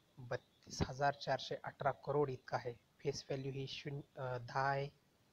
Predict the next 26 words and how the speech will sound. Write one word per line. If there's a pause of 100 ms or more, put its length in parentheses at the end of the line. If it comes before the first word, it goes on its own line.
(360)
त्यानंतर
ईपीएस
पहा, (1080)
सत्तेचाळीस
पॉइंट
बत्तीस
आहे. (1700)
आरओसी (420)
पस्तीस
पॉइंट
चार
आहे,
आरओई (340)
पंचवीस
पॉइंट
एक
आहे,
हे
सुद्धा
खूप
छान
आहे. (680)
Debt
of
equity (220)
बघा,